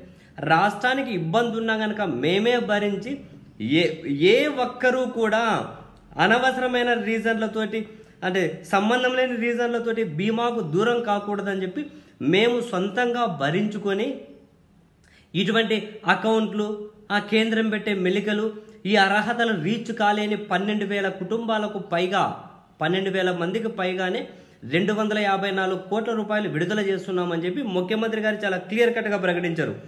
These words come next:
ఇందులో ముఖ్యమంత్రి గారు చెప్పింది ఏంటి? రాష్ట్రంలో అర్హత కలిగిన వారందరికీ వైఎస్ఆర్ బీమా పరిధిలోకి తేవాలని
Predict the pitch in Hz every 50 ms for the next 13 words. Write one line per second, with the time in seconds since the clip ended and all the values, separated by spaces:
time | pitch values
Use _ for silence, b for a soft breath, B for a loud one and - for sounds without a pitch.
0 | B B B B B B 147 151 160 165 165 - 160 - - 214 214 220 214 214
1 | 220 226 214 196 214 190 202 220 214 208 214 208 202 208 202 208 202 202 202 -
2 | B B B B B B - - 143 143 147 165 170 - - 226 226 226 240 233
3 | 220 165 160 160 - 220 214 220 214 - 220 208 208 214 208 196 196 190 190 190
4 | 185 185 190 190 190 247 233 185 180 190 202 196 - 214 208 185 175 196 196 196
5 | 196 185 190 180 170 170 185 190 190 180 180 180 180 175 175 175 170 160 175 214
6 | 285